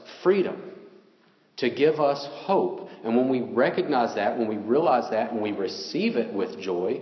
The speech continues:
we realize that we don't have to scale any walls. He will knock them down for us. He has been putting cracks in those foundations for a long time. And when we receive him completely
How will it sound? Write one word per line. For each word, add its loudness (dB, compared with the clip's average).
we 2
realize 4
that 2
we 2
don't 2
have -2
to -8
scale -2
any -2
walls. -4
He -8
will -4
knock -4
them -4
down -8
for -2
us. -12
He 0
has 2
been 0
putting 4
cracks 0
in -4
those -2
foundations -4
for -4
a -2
long -2
time. -10
And -8
when -4
we 0
receive -4
him -8
completely -8